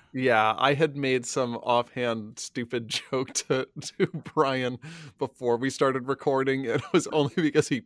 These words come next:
poked me that I decided to make it <laughs> on recording, and I never, ever, ever should have in the first place,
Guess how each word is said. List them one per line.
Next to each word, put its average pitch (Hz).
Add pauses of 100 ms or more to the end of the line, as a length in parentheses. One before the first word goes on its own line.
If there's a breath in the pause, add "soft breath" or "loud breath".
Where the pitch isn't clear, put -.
poked -
me 117
that 127
I 165
decided 123
to 123
make 131
it 127
<laughs> -
on 143
recording, 120 (340 loud breath)
and 127
I 113
never, 104 (380 soft breath)
ever, 104 (180)
ever 101
should 107
have 98
in 110
the 98
first 135
place, 120